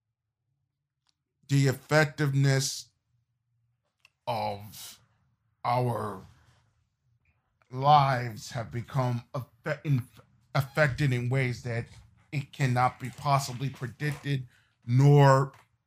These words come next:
contemplated, or even eschewed.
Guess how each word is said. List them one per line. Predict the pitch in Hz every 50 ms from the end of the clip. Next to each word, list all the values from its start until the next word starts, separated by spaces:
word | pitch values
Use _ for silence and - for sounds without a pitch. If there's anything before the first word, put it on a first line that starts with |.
| _ _ _ _ _ _ _ _
contemplated, | - - 170 170 160 147 143 151 139 139 - - 160 151 147 139 143 135 131 127 127 - _ _ _ _ _ _ _ -
or | - 131 120 113 - _ -
even | 147 147 147 156 143 131 143 139 135 127 127 123 120 123 _ _ _ _ _ _ _ _ _ _ _ _ _ _ _ _ _ _ _ _ _ -
eschewed. | - 143 143 - - - - - - 175 175 156 123 107 85 - -